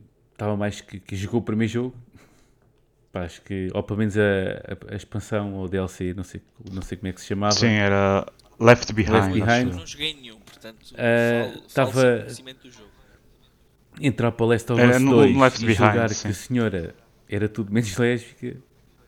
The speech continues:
Speaker 1: não jogou
Speaker 2: Sim.
Speaker 1: bem. <laughs> Estás a ver? Pronto.
Speaker 2: Sim, e, e por
Speaker 1: Essa é a
Speaker 2: acaso
Speaker 1: primeira.
Speaker 2: f-, falas bem porque no, no, no Left Behind eles até abordaram esse
Speaker 1: Eles
Speaker 2: tema por
Speaker 1: abordaram
Speaker 2: acaso
Speaker 1: esse tema
Speaker 2: muito
Speaker 1: e
Speaker 2: bem,
Speaker 1: mu-,
Speaker 2: tipo,
Speaker 1: e muito
Speaker 2: mu-,
Speaker 1: bem.
Speaker 2: muito subtilmente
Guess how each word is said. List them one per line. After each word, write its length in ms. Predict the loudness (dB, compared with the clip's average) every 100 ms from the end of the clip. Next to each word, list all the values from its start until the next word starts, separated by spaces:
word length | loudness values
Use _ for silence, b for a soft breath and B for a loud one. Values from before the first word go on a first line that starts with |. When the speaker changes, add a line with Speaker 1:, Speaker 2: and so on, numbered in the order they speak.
| _ _ _ _ -6
Speaker 1:
não 220 | 0 2
jogou 200 | 2 0
Speaker 2:
Sim. 60 | 0
Speaker 1:
bem. 220 | -4 -10 _
<laughs> 80 |
Estás 480 | -4 -4 2 2 2
a 40 | -4
ver? 260 | -6 -6 -12 _ _ _ _ B B B B
Pronto. 140 | 2
Speaker 2:
Sim, 160 | 2 2
e, 240 | 0 0
e 200 | 2 0
por 160 | 4 2
Speaker 1:
Essa 100 | 6
é 20 |
a 60 | 4
Speaker 2:
acaso 140 | 4
Speaker 1:
primeira. 180 | 2 0 -2
Speaker 2:
f-, 120 | -4
falas 300 | 0 2 2
bem 160 | 0 -2
porque 240 | -4 -2
no, 420 | 0 0 0 -2 -2
no, 260 | -2 0
no 160 | 0 2
Left 240 | 2 0
Behind 480 | -4 0 2 0 0
eles 140 | 0 0
até 240 | 2 2
abordaram 400 | 2 0 0 0
esse 80 | 0
Speaker 1:
Eles 80 | 0
Speaker 2:
tema 140 | 2
por 60 | 2
Speaker 1:
abordaram 160 | 2
Speaker 2:
acaso 100 | 0
Speaker 1:
esse 100 | 2
tema 120 | 2 2
Speaker 2:
muito 180 | 0
Speaker 1:
e 40 | 2
Speaker 2:
bem, 180 | 4 4 2
Speaker 1:
mu-, 60 | 0
Speaker 2:
tipo, 0 |
Speaker 1:
e 220 | 0 0
muito 220 | 0 2 8
Speaker 2:
mu-, 40 |
Speaker 1:
bem. 80 | 8
Speaker 2:
muito 160 | 8 2
subtilmente 960 | 0 -2 2 4 6 6 6 4 0